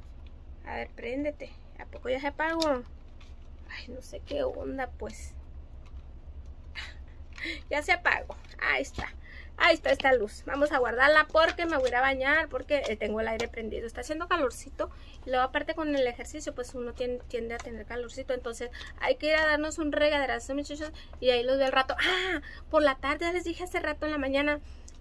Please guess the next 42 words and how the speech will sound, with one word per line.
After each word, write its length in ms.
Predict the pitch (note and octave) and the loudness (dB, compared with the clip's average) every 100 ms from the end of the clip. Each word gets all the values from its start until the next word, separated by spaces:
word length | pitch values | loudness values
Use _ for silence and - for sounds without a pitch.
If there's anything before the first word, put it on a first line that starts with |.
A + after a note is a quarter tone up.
| - | -2
que 100 | F#4 | 0
nos 120 | E4+ | 2
vamos 260 | C#4 C#4+ C#4 | 2 0 -2
a 60 | |
ir 120 | C4+ | 0
a 60 | C4+ | 0
ver 140 | C4 | 0
el 80 | C4+ | -2
fútbol 400 | - C#4 C#4+ C#4+ - | -4 -4 -4 -4 -6
de 160 | B3+ B3+ | -6 -2
mi 140 | C#4+ | -2
hijo. 200 | D4 D#4 - - - | -2 -4 -6 -14 -8
Por 140 | - C#4 | 0 2
allá 140 | B3 | 2
los 140 | A#3+ B3+ | 2 2
voy 80 | |
a 60 | C4 | 2
llevar. 300 | A#3+ B3+ C4 - | 2 0 -2 -4
Me 300 | C4 B3 A3+ | -2 0 0
van 220 | G#3 G3+ | 0 0
a 60 | A3 | -2
acompañar, 1000 | - C4+ C#4 C#4+ C#4+ B3 A#3+ C4 C4+ A#3+ | -2 -4 0 0 2 2 2 2 2 0
¿eh? 260 | B3 D4+ - - - | 0 -2 -4 -6 -2
Es 140 | C4 D4+ | -2 0
fútbol, 340 | D#4 D4 D4 - | 0 2 2 0
fútbol 520 | - D4 D4 B3+ B3+ | -2 0 4 4 4
rápido, 300 | B3+ A#3+ A#3+ | 2 -2 -6
entonces 340 | A#3+ A3 - | -8 -10 -12
por 160 | - A#3 | -6 -4
ahí. 220 | - - - - - | -4 -8 -12 -16 -12
Vamos 220 | - E4+ | -10 0
a, 160 | D4+ - C4+ | 2 4 4
a 60 | |
darnos 320 | C#4 C4 D4 | 4 4 0
un 80 | D4+ | 0
regaderazo 640 | D4+ E4 C#4+ C4 D#4 D#4+ | 2 4 4 4 2 -2
para 160 | C#4+ C#4 | -2 -2
ver 200 | A#3+ B3 - - | -2 -6 -10 -12
si 160 | - D4 | -8 -2
comemos 460 | C#4+ B3+ A#3+ C4+ | -2 -2 -4 -2
alguito. 420 | C4+ C4 D#4+ D4 D4+ | 0 0 -2 -2 -2
Entonces, 540 | D4 - B3 - | -4 -8 -8 -10